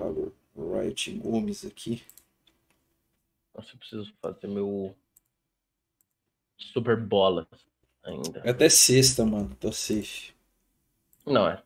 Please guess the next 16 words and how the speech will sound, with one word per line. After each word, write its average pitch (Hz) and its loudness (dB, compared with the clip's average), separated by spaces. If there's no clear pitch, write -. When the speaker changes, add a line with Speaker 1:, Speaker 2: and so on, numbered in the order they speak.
Speaker 2:
Mas 78 -6
até 92 -6
sexta - -8
mais 143 -4
ou 180 -2
menos 120 -4
também, 113 -20
né? 104 -20
Speaker 1:
Ué, 117 0
por 101 -6
quê? 98 -4
Speaker 2:
Porque 104 -4
até, 104 0
tipo, - -12
sexta 127 -2
algum 147 -2